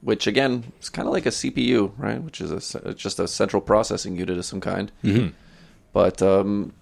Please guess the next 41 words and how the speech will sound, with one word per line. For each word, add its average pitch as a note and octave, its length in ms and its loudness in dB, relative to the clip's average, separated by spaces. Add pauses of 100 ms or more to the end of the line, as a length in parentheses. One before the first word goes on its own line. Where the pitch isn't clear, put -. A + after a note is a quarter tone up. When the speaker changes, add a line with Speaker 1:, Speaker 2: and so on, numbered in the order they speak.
Speaker 1:
the G#2+ 140 4
thing D3+ 140 4
that C#3+ 80 6
makes B2 220 4
a G#2 220 6
P C3 160 0
L A2+ 100 8
C A#2 220 2
pretty G#2 220 0
special A2 480 2 (240)
is F#2+ 140 -8
that, F#2+ 300 4
um, F2+ 320 2 (680)
it's, - 460 0 (880)
it's A2 140 -8
very, C#3+ 340 4
like, G#2 280 2 (260)
well, B2+ 200 -10 (180)
the - 80 -16
biggest B2 260 0
thing B2 160 6
with G#2+ 120 6
it G2 100 6
is G2 160 2
reliability. F2+ 680 2 (420)
These A2 180 0
things A#2 260 2
run A#2 380 4
for G#2 840 4
years A2 440 4
at G#2+ 80 6
a G#2 60 4
time, G2 420 -2
unbroken. F#2+ 600 0 (520)
And F#2 120 0
if F2 60 -4
they're F#2 100 0
programmed G#2 420 4
properly D3 380 4
and G2 80 2
robustly, G2+ 640 2